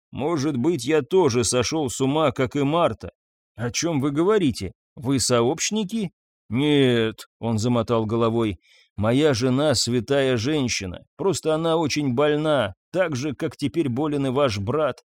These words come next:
"Не могу поверить". Крис держал нацеленный на мистера Бернара пистолет и сдерживался, чтобы не ударить того наотмашь. "Марта, она ведь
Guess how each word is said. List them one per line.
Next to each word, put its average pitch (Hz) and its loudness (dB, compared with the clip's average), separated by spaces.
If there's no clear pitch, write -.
"Не 107 -4
могу 120 0
поверить". 123 0
Крис 135 0
держал 131 2
нацеленный 127 0
на 120 0
мистера 123 0
Бернара 117 0
пистолет 135 -2
и 127 2
сдерживался, 113 -2
чтобы 127 0
не 131 4
ударить 127 0
того 127 2
наотмашь. 139 -2
"Марта, 110 0
она 135 0
ведь 139 0